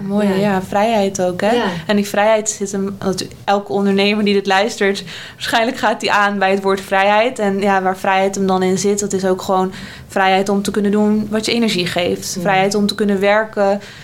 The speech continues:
Speaker 1: ehm, wanneer en misschien ook wel waar vandaan je dat graag zou willen. Dat is voor iedereen natuurlijk anders. Maar voor mij zit het daar, eh, ja, zit daar ook wel iets heel moois.
Speaker 2: Ja, want vrijheid wordt inderdaad altijd van,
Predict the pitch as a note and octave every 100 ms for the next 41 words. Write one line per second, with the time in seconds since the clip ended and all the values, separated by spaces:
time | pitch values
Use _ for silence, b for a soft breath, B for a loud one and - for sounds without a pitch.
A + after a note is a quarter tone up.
0 | B G3+ G3+ G3+ G3+ G3+ G#3 G#3 A3 G#3
1 | G3+ - G#3 G3+ G3+ G3+ - F#3 G3 G3
2 | G3+ G3 G3+ G3+ G3+ G3+ G3+ - G3+ G3+
3 | - G3+ G3 F#3 E3+ E3+ F3+ - - F#3
4 | F#3 F3+ F3+ F#3 F3 - F#3 G3+ C#4 F4
5 | - B B B B - G3 F#3+ F#3+ -
6 | - - F#3+ F#3 G3 G#3+ G#3+ G#3 G#3 G3+
7 | G3+ G3+ G3+ G3+ G3+ G3+ A3+ F3+ F3+ F3
8 | F#3+ F#3 F#3+ F#3+ F#3+ F#3+ F#3 F#3 F3 F3
9 | F#3 - - - G3 F3 E3+ E3 - F#3
10 | G3 F#3+ G3 F#3 F#3 F3+ E3 - - F3